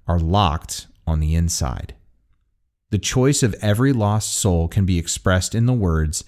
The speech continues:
'Better to reign in hell than serve in heaven.'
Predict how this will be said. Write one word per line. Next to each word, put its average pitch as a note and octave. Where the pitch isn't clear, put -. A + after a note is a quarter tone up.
'Better G#2+
to -
reign F#2
in A#2+
hell E2
than G2
serve D#2
in D#2
heaven.' G2